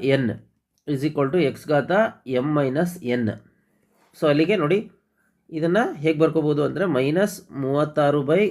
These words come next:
ಒಂಬತ್ತು, y ಘಾತ ಮೂರು ಮೈನಸ್ ಎರಡು ಅಂತ ಬರ್ಕೋಬಹುದು. ಆಗ ಇದು ಒಂಬತ್ತು ಒಂದ್ಲೆ ಒಂಬತ್ತು, ಒಂಬತ್ತು ನಾಲ್ಕಲೆ ಮೂವತ್ತಾರು,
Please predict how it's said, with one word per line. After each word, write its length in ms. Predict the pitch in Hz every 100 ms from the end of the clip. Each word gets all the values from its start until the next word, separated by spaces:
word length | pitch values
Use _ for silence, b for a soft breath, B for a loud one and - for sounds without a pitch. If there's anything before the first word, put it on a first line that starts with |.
| -
ಒಂಬತ್ತು, 800 | 120 120 117 113 147 190 233 226 123 123
y 240 | 143 180
ಘಾತ 240 | 165 160 170
ಮೂರು 800 | 165 127 123 117 147 202 - 139
ಮೈನಸ್ 520 | 139 151 180 180 -
ಎರಡು 380 | 120 120 123 110
ಅಂತ 160 | 98 180
ಬರ್ಕೋಬಹುದು. 580 | 139 113 101 71 -
ಆಗ 200 | 127 135 190 214
ಇದು 200 | 135 185
ಒಂಬತ್ತು 360 | 123 131 139
ಒಂದ್ಲೆ 180 | 151 160
ಒಂಬತ್ತು, 380 | 135 110 110 165
ಒಂಬತ್ತು 380 | 151 127 135 123
ನಾಲ್ಕಲೆ 280 | 127 127 156
ಮೂವತ್ತಾರು, 600 | 120 120 113 113 110